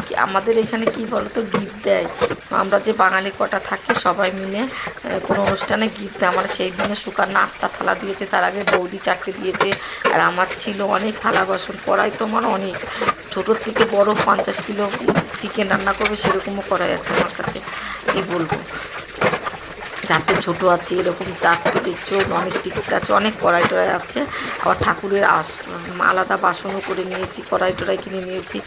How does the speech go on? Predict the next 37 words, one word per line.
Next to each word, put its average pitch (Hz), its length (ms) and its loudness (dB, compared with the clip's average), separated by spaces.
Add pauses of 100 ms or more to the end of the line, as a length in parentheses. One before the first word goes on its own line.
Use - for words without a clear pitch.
(360)
অনেক 208 260 2
জিনিসপত্র 208 420 0 (120)
অনেক 196 180 -2
আছে। 220 120 0 (100)
দুটো 214 280 -2 (120)
পেটি 202 320 -2
পালেং 202 260 -2 (160)
আমার 202 220 0
মানে 202 140 -2 (140)
খাটে, - 300 0 (460)
উম, 190 220 -4 (140)
ভরা, 180 400 4 (380)
তারপরে 185 460 2 (120)
কম্বল 202 380 -2
টম্বল। 226 220 0 (260)
ঠাকুর 208 260 4
ইচ্ছায় 233 280 0 (120)
তো, 214 60 -8 (200)
আ-, 196 280 2
আশীর্বাদ, 214 480 0 (100)
ঠাকুরের 208 420 0
আ-, 190 80 -2 (420)
ইচ্ছা, 208 440 2
তোমাদের 190 260 -2
সবার 190 300 2 (100)
আশীর্বাদে 196 460 -2
আমার 190 320 0
কিছু - 220 -8
হয়েছে। 185 340 -2
আর 190 60 0
আমি 190 240 -2
যখন 196 200 -4 (100)
বিয়ে 190 240 0
করি 226 140 2
শূন্য 196 380 -4
হাতে 214 360 0 (520)
বিয়ে 196 160 0